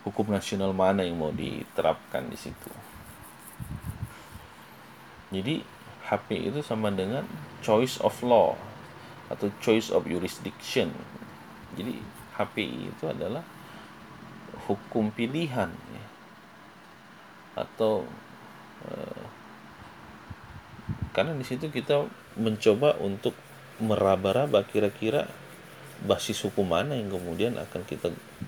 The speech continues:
yang lebih cocok untuk menyelesaikan perkara tersebut. Misal perkara yang melibatkan Amir, Rini, dan Keiko, ya, tadi bermasalah pernikahan.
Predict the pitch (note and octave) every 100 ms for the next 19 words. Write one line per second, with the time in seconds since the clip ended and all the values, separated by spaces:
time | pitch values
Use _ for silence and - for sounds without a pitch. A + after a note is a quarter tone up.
0 | - - F2+ F2 D#2+ E2+ E2 - - -
1 | - - F2+ - C3 - - E2 D#2+ A#2
2 | C2+ F2 E2+ D#2 - - A2+ A#2+ - -
3 | - - - D3 C#3+ D#2 - - - -
4 | - - - - - - - - - -
5 | - - D#2 - G#2+ G2+ - - - -
6 | - - - E2+ - E2+ F2 F2 D#2+ D#2
7 | E2 - G2 - F2 G2 A#2 B2 C3+ C3
8 | - G2 G2 F#2 A#2 B2+ A2 G2 - F#2+
9 | F2+ - G#2 D#2+ - - - - - -
10 | - - - - - E2 F2 - D2+ -
11 | D#2+ D2+ - - -